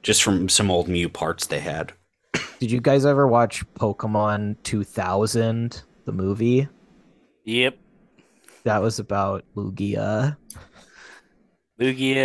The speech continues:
Speaker 3: and the three
Speaker 1: Uh-huh.
Speaker 3: birds.
Speaker 2: And
Speaker 3: <laughs>
Speaker 2: Slowking. And Slowking talks, but, like, actually talks, which was a first for Pokemon.
Speaker 1: I think that's on Amazon. Maybe I'll do that while I, I have to edit a Bonk Boys about Pokemon, the first movie. I'll edit that out.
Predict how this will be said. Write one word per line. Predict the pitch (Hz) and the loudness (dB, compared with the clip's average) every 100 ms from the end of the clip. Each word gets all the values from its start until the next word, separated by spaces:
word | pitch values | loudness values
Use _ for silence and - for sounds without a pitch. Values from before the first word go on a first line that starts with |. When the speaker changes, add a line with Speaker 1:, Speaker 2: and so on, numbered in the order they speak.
| 127 127 | 4 2
Speaker 3:
and | 110 | 0
the | 101 | -4
three | 113 | 2
Speaker 1:
Uh-huh. | 120 104 113 120 92 156 233 262 262 | 2 4 2 4 6 6 8 8 6
Speaker 3:
birds. | - - - - - | 2 -14 -14 -14 -4
Speaker 2:
And | 120 110 | -2 0
Speaker 3:
<laughs> | |
Speaker 2:
Slowking. | 113 117 107 110 - 120 120 123 127 139 156 - _ | 2 4 6 4 2 2 2 0 -2 -4 -6 -12 _
And | 127 | -6
Slowking | - 107 107 - 120 123 | -2 0 0 0 -2 -2
talks, | - - 98 113 - | -4 -2 0 -2 -2
but, | - 120 | -4 -2
like, | 113 - - | -4 -6 -8
actually | 214 107 - 160 156 160 | -6 -4 0 2 4 2
talks, | - 156 160 170 - | 2 2 2 0 -6
which | 123 - | -8 -6
was | 117 | -6
a | 104 | -6
first | - 147 - | -8 -10 -10
for | - 156 | -4 -2
Pokemon. | - 175 - 185 196 196 - 208 | 0 -2 -4 -6 -2 -2 0 2
Speaker 1:
I | 120 | 6
think | 147 - | 6 6
that's | 196 - | 4 6
on | 120 | 6
Amazon. | 110 104 110 101 92 90 | 6 6 4 4 4 4
Maybe | 95 104 | 2 4
I'll | 107 98 | 4 4
do | 90 92 | 4 4
that | 90 76 | 4 4
while | 90 85 | 2 2
I, | 82 85 | 2 0
I | - | -2
have | 82 95 | -6 -6
to | - 73 | -6 -4
edit | 82 80 | -2 -2
a | 80 | -2
Bonk | - 80 80 | -2 -2 -2
Boys | 78 78 | -2 -2
about | 80 80 - | -2 -4 -6
Pokemon, | - 80 - 80 | -10 -12 -8 -10
the | 80 | -8
first | - - - | -10 -10 -10
movie. | 76 82 104 | -10 -10 -6
I'll | 101 - | -6 -4
edit | 82 80 - | -4 -6 -6
that | - | -6
out. | 50 | -6